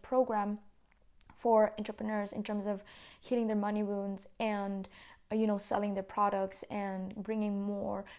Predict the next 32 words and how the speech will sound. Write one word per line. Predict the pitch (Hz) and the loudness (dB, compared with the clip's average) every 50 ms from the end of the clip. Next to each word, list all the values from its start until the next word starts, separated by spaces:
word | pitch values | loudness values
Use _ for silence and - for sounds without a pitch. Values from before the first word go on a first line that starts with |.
| - - | -20 -12
purpose | - - 233 - 220 202 | -6 -6 -4 -2 -4 -4
into | - - 247 247 - | -2 -4 -4 -2 -2
their | 226 208 | -2 -4
products. | 202 - - 214 202 190 190 196 - - - - - - - - - - - | -4 -6 -6 -6 -4 -4 -6 -8 -10 -14 -20 -20 -20 -20 -20 -20 -20 -16 -12
But | - 190 247 233 - | 4 8 8 8 10
I | 240 233 | 8 6
don't | 196 - 240 226 233 247 254 240 | 6 6 6 6 6 6 2 0
feel | - - - - 247 240 240 240 233 - - - - - _ - - | -4 -10 -8 -4 -2 0 0 0 0 -2 -4 -6 -8 -12 _ -14 -10
the | 226 196 185 226 214 - - - - - - - _ _ - - _ - | -8 -4 0 2 2 2 0 -4 -14 -20 -20 -20 _ _ -20 -4 _ 4
energy | 240 247 262 262 240 220 196 - - 214 208 | 6 6 6 4 4 4 2 0 -2 -2 0
that | 196 208 202 | 2 2 2
I | 208 196 | 0 -2
should | - - - - 247 220 214 | -2 -6 -2 -2 -2 0 0
be | 226 208 | -4 -6
feeling | 208 - - 214 214 202 208 202 196 202 | -6 -6 -6 -4 -4 -2 -2 -4 -6 -6
to | - - 214 | -8 -10 -12
promote | - - 208 196 190 202 208 - - | -8 -8 -6 -4 -2 -2 -2 -2 -4
it." | - - - - - - - - - - - | -6 -10 -14 -20 -20 -20 -20 -20 -20 2 4
But | 233 220 - | 6 6 6
because | - 214 - - - 254 277 277 | 2 -2 -4 0 2 2 2 2
I | 262 | 2
had | 226 226 214 | 0 2 4
already | 214 208 208 214 214 208 | 4 4 4 2 0 -2
had | 208 - 214 202 - | 0 0 0 0 0
the | 202 | -4
pre-sale | - - - 277 285 277 - 226 208 | -8 -4 -2 -2 -2 0 0 0 0
in | 202 | 0
the | 202 | 0
beginning | 190 202 196 214 240 302 294 240 | -2 -2 -2 -2 -2 0 -2 -4
of | 202 196 | -4 -6
the | - | -8
year, | - 202 196 190 190 202 | -6 -4 -2 -2 -2 -4